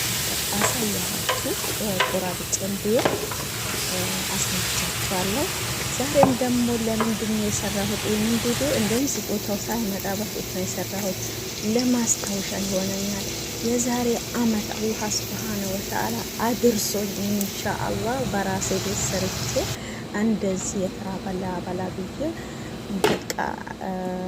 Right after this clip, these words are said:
እንትን አልኩ ማለት ነው። እዚህ ጋር ለቤት ሾርባ ነው፣ ዶሮ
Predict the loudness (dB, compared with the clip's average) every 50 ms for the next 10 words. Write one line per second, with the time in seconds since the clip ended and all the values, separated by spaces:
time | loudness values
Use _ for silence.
0 | -4 -4 -4 -4 -4 0 2 2 2 2 2 -2 -2 -4 -4 -4 -2 -2 -4 -6
1 | -6 -6 -6 -6 -6 -6 -6 -6 -6 -4 -6 -2 0 2 2 2 2 2 0 0
2 | 0 -2 -2 -2 0 0 0 0 0 0 -2 -4 -4 -4 -2 -2 -2 -2 -2 -2
3 | -2 -2 -2 -4 -4 -4 -4 -4 -2 0 0 0 0 0 -2 -4 -6 -8 -8 -8
4 | -8 -6 -6 -4 -4 -2 -2 -2 -2 -2 -2 0 0 0 2